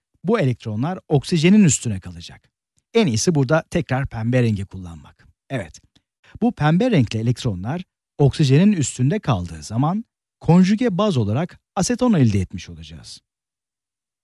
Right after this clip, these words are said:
Bu proton için yaklaşık P K A değerinin ise eksi üç olduğunu görüyoruz. Aslına bakarsanız bu proton için çok farklı P K A değerlerini de gördüm. Bunlar arasında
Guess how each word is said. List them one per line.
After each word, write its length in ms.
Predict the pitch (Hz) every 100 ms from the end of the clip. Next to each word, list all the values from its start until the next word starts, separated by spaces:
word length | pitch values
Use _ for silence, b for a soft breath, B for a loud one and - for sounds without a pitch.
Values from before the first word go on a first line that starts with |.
| _ _ _ 233
Bu 100 | 233
proton 320 | 208 180 233
için 240 | 131 131
yaklaşık 520 | 131 143 156 - 180
P 160 | 147 147
K 160 | - 190
A 160 | 196
değerinin 340 | 127 104 101 160
ise 340 | - 117 - _ -
eksi 280 | 156 - 196
üç 180 | 190
olduğunu 380 | 139 113 101 92
görüyoruz. 580 | 87 85 85 73 - - _ _ _ _ -
Aslına 320 | 151 - 254
bakarsanız 600 | 196 - 220 - 87 - _ _ _ -
bu 120 | 226
proton 380 | - 135 120 208
için 320 | 123 - 175
çok 280 | 185 262 247
farklı 300 | 139 120 175
P 180 | - 135
K 200 | - 151
A 120 | 147
değerlerini 440 | 127 123 113 104 131
de 80 |
gördüm. 460 | 143 117 87 78 67 _ _ _ _ _ _ _ _
Bunlar 280 | 180 220 214
arasında 600 | 139 110 - 95 98 170